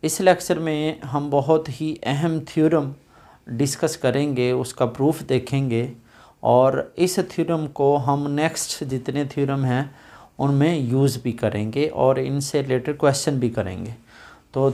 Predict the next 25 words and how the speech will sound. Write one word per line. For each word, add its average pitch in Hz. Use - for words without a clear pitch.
थ्योरम 175
की 170
स्टेटमेंट 160
देखते 143
हैं। 127
हमारे 151
पास 190
गिवन 185
इंटीजर्स 175
हैं 151
A 156
and 143
B, 175
इनमें 160
से 170
कम 170
से -
कम 139
एक 156
जो 143
है 135
नॉन 127
ज़ीरो 139
है। 151
Then 139